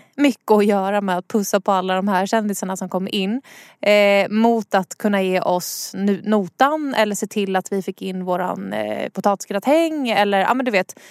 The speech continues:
no attention. Vilket är väldigt tråkigt, för jag gillar egentligen restaurangen som sådan.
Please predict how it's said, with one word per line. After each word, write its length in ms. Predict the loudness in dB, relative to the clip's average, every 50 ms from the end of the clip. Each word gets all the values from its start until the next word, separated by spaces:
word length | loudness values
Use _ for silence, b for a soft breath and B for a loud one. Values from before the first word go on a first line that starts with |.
| B B B -2
no 300 | 2 4 4 4 4 0
attention. 600 | -2 -2 0 0 0 0 -2 -2 -4 -4 -6 -8 -6
Vilket 340 | -2 0 0 2 2 2 2
är 60 | 2
väldigt 280 | 2 2 0 0 -2 -4
tråkigt, 640 | -4 -2 0 2 2 2 2 0 -2 -4 -6 -2
för 100 | -2 0
jag 80 | 0 0
gillar 480 | 2 0 0 0 0 0 2 2 2 4
egentligen 420 | 2 2 2 0 -2 -4 -2 -2
restaurangen 600 | -2 -4 -4 -4 -4 -4 -4 -4 -4 -6 -8 -8
som 160 | -6 -6 -4
sådan. 580 | -2 0 2 4 4 4 4 2 2 0 -2 -6